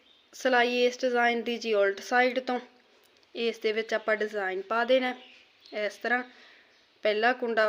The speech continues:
ਉਲਟਾ ਬੁਣਾਈ ਕਰ ਲੈਣਾ, ਉਸ ਤੋਂ ਬਾਅਦ ਸਿਲਾਈ ਉੱਪਰ ਵਾਲ ਦੇ ਲੈਣਾ, ਦੋ ਕੁੰਡੇ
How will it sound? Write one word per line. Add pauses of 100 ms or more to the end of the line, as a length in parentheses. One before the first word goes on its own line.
(120)
ਉਲਟਾ
ਬੁਣਾਈ
ਕਰ
ਲੈਣਾ,
ਉਸ
ਤੋਂ
ਬਾਅਦ
ਸਿਲਾਈ
ਉੱਪਰ
ਵਾਲ
ਦੇ
ਲੈਣਾ,
ਦੋ
ਕੁੰਡੇ